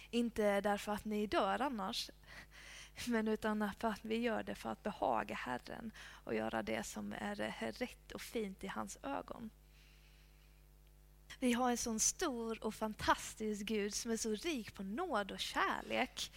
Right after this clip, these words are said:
som har gjort allt för att få vara med dig, som dött för din skull så att vi kan få leva i gemenskap med Gud, så att vi kan få vara Guds hus,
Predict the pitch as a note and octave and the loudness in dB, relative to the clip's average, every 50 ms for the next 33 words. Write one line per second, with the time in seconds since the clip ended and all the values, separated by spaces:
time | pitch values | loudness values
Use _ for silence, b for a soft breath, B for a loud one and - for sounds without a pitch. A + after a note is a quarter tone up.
0 | B B B B B B B - - B3+ B3 B3 A3+ B3+ C#4 - - - - - | B B B B B B B -2 2 4 4 4 4 2 -2 -2 -6 -2 4 8
1 | A4 F4+ C4+ B3+ A#3 - - - C4+ B3+ - - - C4+ B3 C4+ D4 C4 A3+ G#3+ | 8 10 8 8 4 -2 -2 0 0 0 0 -2 -4 -4 2 4 4 4 4 4
2 | G#3+ G#3+ G3+ G#3 F#3+ G3+ G#3+ B3+ D#4+ F#4 B B B B B B B B B - | 2 2 2 2 0 2 0 -2 -2 -6 B B B B B B B B B 0
3 | - B3 A#3 A3+ G#3+ - - F#4 - - - - - D4+ B3+ D4+ C#4+ B3+ A#3 - | 2 2 2 2 0 2 0 0 0 0 -6 -4 -2 0 0 2 2 2 2 0
4 | - - B3 A#3+ A3 A3 A#3+ C4 - - - A#3 G#3+ G#3+ A3+ G#3+ - E4+ D#4 G#3+ | 0 0 0 -2 -2 0 -2 -2 0 2 2 2 2 2 0 2 2 2 2 4
5 | G3+ G#3 - - G3+ G3 - B3 B3+ D4 F4 E4 C4 A#3 G#3 G#3 G3+ G#3 G#3 A3 | 2 0 -2 -4 -4 -2 -2 -2 0 2 2 2 2 2 0 0 0 -2 -2 -2
6 | G#3 F#3 F3+ F#3+ - - - - - G#3 G3 G3 F#3 F#3 G3 G3 - A3 G#3+ G3+ | -2 -2 -2 -4 -6 -8 -10 -8 -6 -8 -4 -2 -2 -2 -2 -2 -2 -2 0 0
7 | A3+ G#3+ G3+ G#3+ C#4+ D4 B3 G3+ G3 F#3+ - - G#3+ G#3+ - D4 D4 D4 F4 E4+ | -2 -2 -2 0 0 0 2 0 -2 -4 -4 -4 -4 -2 -2 -4 -2 0 2 4
8 | E4 C4 G#3+ G3 G3+ G3+ - F#3+ - - - - - - - - - - - - | 4 2 2 0 -2 -2 -4 -6 -6 -6 -8 -6 -6 -6 -8 -6 -6 -6 -6 -6
9 | - | -8